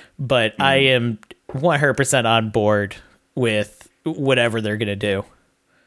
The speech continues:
Speaker 2: The thing I, thing I think about when I talk about John Wick, I said, "This is just required man food."
Speaker 1: Oh, yeah.
Speaker 2: I mean, this is required man food. You, you can't go wrong with John Wick.
Speaker 1: No,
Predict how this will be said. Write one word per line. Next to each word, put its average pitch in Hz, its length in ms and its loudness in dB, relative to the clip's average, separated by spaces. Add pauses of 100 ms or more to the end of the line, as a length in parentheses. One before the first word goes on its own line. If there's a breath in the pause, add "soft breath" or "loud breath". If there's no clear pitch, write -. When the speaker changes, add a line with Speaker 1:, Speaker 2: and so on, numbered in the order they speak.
(400)
Speaker 2:
The 104 100 0
thing 143 180 0
I, 135 300 4 (100)
thing 170 160 0
I 139 80 4
think 131 220 -2
about 104 340 0
when 92 80 -4
I 92 80 -4
talk 95 220 0
about 90 220 -2
John 87 260 -2
Wick, 85 180 -2
I 90 80 4
said, 90 340 2
"This 113 200 0
is 113 180 0
just - 300 -2
required 95 600 2
man 92 320 2
food." 82 480 -8 (300)
Speaker 1:
Oh, 190 140 2
yeah. 117 160 4
Speaker 2:
I 92 100 0
mean, 92 140 -2
this 107 180 0
is 120 140 -2
required 117 580 2
man 123 300 4
food. 92 500 -2
You, 101 100 -12 (120)
you 117 100 2
can't 135 320 0
go 127 160 4
wrong 127 300 4
with 113 100 0
John 113 340 2
Wick. 120 280 2 (1160 loud breath)
Speaker 1:
No, 185 300 2